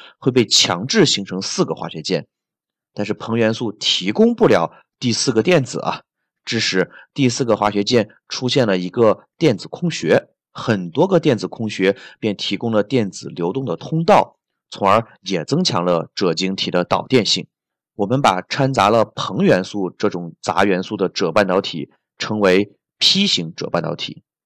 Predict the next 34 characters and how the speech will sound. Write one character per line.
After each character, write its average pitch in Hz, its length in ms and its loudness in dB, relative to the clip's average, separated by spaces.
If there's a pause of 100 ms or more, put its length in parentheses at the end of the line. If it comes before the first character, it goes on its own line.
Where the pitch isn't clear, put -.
(280)
从 - 160 -6
上 226 220 4
面 127 160 2
描 95 160 0
述 107 140 -4
的 104 100 0
机 117 180 -2
理， 92 300 -4 (200)
我 90 80 -8
们 92 120 -6
就 104 100 2
能 92 140 -2
明 85 160 -6
白， 90 320 2 (420)
N 202 220 6
型 101 220 2
半 98 120 4
导 90 160 2
体 - 320 -6 (120)
是 - 180 -4
依 110 80 2
靠 107 300 4
自 - 220 -8
由 110 160 2
电 160 280 4
子 - 100 -12
导 82 160 -6
电， 87 280 -6 (420)
而 101 200 2
P - 300 0
型 117 200 0
半 101 120 4
导 92 160 2
体 87 340 -6